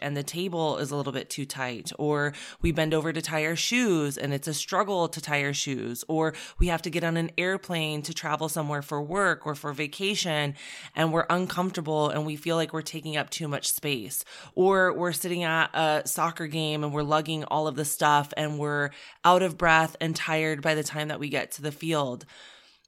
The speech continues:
These little opportunities to beat ourselves up present themselves all the time throughout our day. So when somebody tells me that they are exhausted from feeling this way, yeah, I believe them wholeheartedly, because in most cases, we spend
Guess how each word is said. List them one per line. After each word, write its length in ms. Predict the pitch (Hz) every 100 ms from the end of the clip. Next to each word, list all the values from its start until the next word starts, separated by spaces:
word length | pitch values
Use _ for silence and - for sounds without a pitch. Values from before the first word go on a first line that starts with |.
| -
These 180 | 202 190
little 240 | 226 247 196
opportunities 840 | 202 190 - 226 233 190 165 160
to 120 | -
beat 240 | 151 185 190
ourselves 460 | 165 - 156 143
up 440 | 196 202 160 - -
present 400 | 202 175 214 233
themselves 760 | 196 165 165 143 143 139 143 - - _ _ -
all 240 | 208 220
the 100 | 214
time 480 | - 190 175 156 151
throughout 340 | 165 147 147
our 100 | 143
day. 420 | 147 139 117 113 - _ - - - -
So 160 | 226
when 160 | 214 208
somebody 320 | 247 254 285
tells 320 | 262 214 202
me 100 | 196
that 220 | 185 175 175
they 100 | 175
are 180 | 165
exhausted 920 | 160 151 147 127 160 175 185 - 156 139
from 180 | 147 147
feeling 380 | 196 233 226
this 240 | 170 147 147
way, 320 | 139 135 135
yeah, 440 | 131 180 254 175 -
I 320 | 160 226 262
believe 380 | 196 196 208 180
them 140 | 175
wholeheartedly, 800 | 156 156 160 208 185 147 131 127 _ _ _ -
because 300 | 202 208 202
in 120 | 190
most 320 | 196 240 -
cases, 640 | - 220 233 185 160 151 -
we 160 | 175
spend 380 | 175 - 202 196